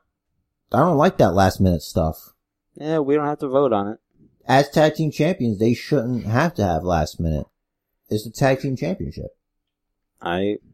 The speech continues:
Speaker 2: it's, I can't argue.
Speaker 1: It either
Speaker 2: And then, is
Speaker 1: matters
Speaker 2: that our
Speaker 1: or it
Speaker 2: last match?
Speaker 1: doesn't.
Speaker 2: Let me see.
Speaker 1: Seth Rollins versus A J.
Speaker 2: Three, four, five, six, seven. Yeah.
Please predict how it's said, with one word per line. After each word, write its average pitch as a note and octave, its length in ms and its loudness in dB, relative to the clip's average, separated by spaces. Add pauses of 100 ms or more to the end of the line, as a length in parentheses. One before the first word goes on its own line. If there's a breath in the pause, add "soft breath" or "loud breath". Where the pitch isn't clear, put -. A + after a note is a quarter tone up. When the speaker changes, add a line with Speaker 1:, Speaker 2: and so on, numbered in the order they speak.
Speaker 2:
it's, - 600 -14 (200)
I - 80 -20
can't F#2 160 -6
argue. A#2+ 340 -2 (1900)
Speaker 1:
It A#2 120 -6
either - 40 6
Speaker 2:
And B2+ 120 4
then, D3 160 6
is B2+ 40 0
Speaker 1:
matters - 60 2
Speaker 2:
that A#2 100 8
our A#2 60 8
Speaker 1:
or A2+ 40 6
it A#2 40 6
Speaker 2:
last A#2 180 4
match? D#3 180 -2
Speaker 1:
doesn't. - 160 -12 (680)
Speaker 2:
Let - 40 -20
me A#2+ 80 -20
see. F#2 200 -12 (220)
Speaker 1:
Seth - 280 0
Rollins A2 280 4
versus A2+ 220 0
A C3+ 40 0
J. D#2 180 -4
Speaker 2:
Three, - 160 -14 (120)
four, - 240 -14
five, - 220 -20 (120)
six, - 200 -20 (140)
seven. - 180 -20 (1200)
Yeah. D#3 140 2